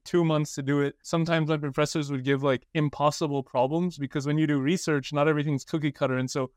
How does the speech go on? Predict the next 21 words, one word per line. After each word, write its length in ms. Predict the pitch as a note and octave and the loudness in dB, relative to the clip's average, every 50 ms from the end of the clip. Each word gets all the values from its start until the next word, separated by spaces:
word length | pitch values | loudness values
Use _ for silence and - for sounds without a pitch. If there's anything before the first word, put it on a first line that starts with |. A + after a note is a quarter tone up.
| _ | _
part 200 | - D#3 D#3 E3 | 4 4 6 6
of 60 | D#3+ C#3+ C3 | 6 2 0
being 200 | B2+ D3 D3 D3 | -2 0 0 0
a 60 | C#3 | 0
good 260 | C3 B2+ C#3+ C#3+ C3+ B2 | 0 0 0 -2 0 0
researcher 580 | C3+ D3+ D3+ - - C#3+ C3 - - C#3 C3 | 0 -2 -2 0 -4 -6 -6 -4 -4 -2 -2
and 120 | B2+ B2+ B2+ | -2 -2 -2
mathematician 680 | C3+ C3+ C3 - C#3+ B2+ - - E3 D#3 - E3 D3+ | -2 -4 -4 -6 -10 -10 -4 -4 -4 -4 -2 -2 -2
is, 140 | C#3+ C3+ C3 | -2 -2 0
like, 160 | C#3+ C3+ B2+ C3 | 0 0 0 -2
y-, 160 | C3+ D3 D#3 _ - | -4 -8 -8 _ -2
you 120 | D#3 E3 | -2 -2
can 280 | - - F3 D#3+ D3+ D3 - | 0 0 0 0 0 -2 -2
identify 640 | D3+ C#3 C3 D3 D3+ D#3+ - - D3+ - D3 C#3 C3 | -2 -2 0 0 0 0 0 -6 -6 0 2 2 4
when 160 | C3+ C#3 C3+ | 4 2 0
a 120 | C3 B2 - _ _ | 0 -2 -6 _ _
problem 360 | - - C#3 C#3 C#3 C#3 C3+ | -2 -2 0 0 2 0 0
is 100 | C3 C3 | 0 -2
impossible 600 | B2+ A#2+ - - C3+ B2+ - - C3+ B2+ B2+ B2 | -4 -6 -4 -2 -4 -4 -4 -4 -8 -8 -8 -8
to 100 | - - | -10 -12
solve. 320 | A#2 - - C3 B2+ A#2+ | -14 -6 -2 0 0 0